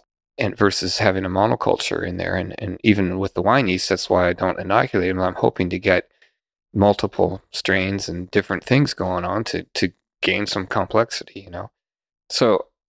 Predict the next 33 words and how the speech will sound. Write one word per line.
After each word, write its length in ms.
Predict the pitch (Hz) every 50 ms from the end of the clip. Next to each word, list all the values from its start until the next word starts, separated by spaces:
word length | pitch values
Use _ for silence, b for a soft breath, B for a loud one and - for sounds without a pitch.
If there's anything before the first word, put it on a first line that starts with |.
| _ _ -
that's 440 | - 113 117 120 - - - - - _
one 240 | - 120 113 110 113
of 60 | 113
the 60 | 101
reasons 340 | 92 95 95 95 95 95 90
that 120 | 92 92
I'm 120 | 92 92 95
not 140 | 95 90 90
a 60 | 90
big 180 | 98 95 90
fan 320 | - - 95 92 95 98 98
of 140 | 90 90 -
the 200 | - - - - _ _ _ -
cold 300 | - - - - - -
soak, 420 | - - - 73 67 95 - -
is 240 | 101 95 95 - -
that 200 | 95 92 92 - - - - -
I 120 | 101 101
don't, 200 | 107 101 92 - _ _ _ _ -
I 80 | 110
don't 220 | 110 101 101 - -
wanna 320 | 110 101 110 123 131 120
get 180 | 101 95 90 -
rid 180 | 104 98 95 92
of 180 | 90 90 -
that 280 | 95 92 92 90 90 - - _ _ _ _ _ _ -
microflora 760 | 120 104 101 101 101 - - 85 - - - 98 92 87 90 92
that 240 | 95 92 85 - -
is 440 | - 98 92 90 87 - - - - _ _ _ _ _ _ _ _ _ _ _ -
contributing, 600 | - 110 101 - - 113 101 92 87 92 90 87
hopefully 500 | - - 110 101 - - - 101 95 95
in 100 | 92 95
a, 120 | 90 87